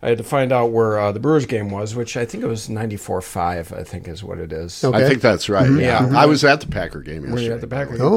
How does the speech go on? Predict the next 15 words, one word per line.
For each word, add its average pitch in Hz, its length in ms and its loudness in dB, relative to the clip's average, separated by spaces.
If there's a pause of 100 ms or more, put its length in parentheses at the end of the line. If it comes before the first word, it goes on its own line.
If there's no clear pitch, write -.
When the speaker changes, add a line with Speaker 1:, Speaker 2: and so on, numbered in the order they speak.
Speaker 2:
all - 40 -2
Speaker 1:
Well, 120 220 2
I 139 60 8
Speaker 2:
right. 185 180 4
Speaker 1:
bring 151 200 6
Speaker 2:
Big 139 40 6
Speaker 1:
it 147 60 8
up. 170 80 10
Speaker 2:
win. 180 80 2
Speaker 1:
The 156 80 -2
Packers, 151 680 0 (320)
we 196 160 2
record 170 460 2
these 123 500 0 (260)
episodes 113 680 0